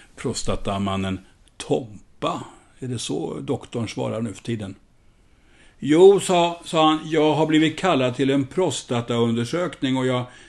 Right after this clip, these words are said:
skulle vilja ha lite information. Jag känner in-, jag känner mig orolig. Jag tror inte att jag har någon större lust att komma."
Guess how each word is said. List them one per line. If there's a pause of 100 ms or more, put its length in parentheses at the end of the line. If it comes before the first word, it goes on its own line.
skulle
vilja
ha
lite
information.
Jag
känner
in-, (360)
jag
känner
mig
orolig.
Jag (340)
tror
inte
att
jag
har
någon
större
lust
att
komma."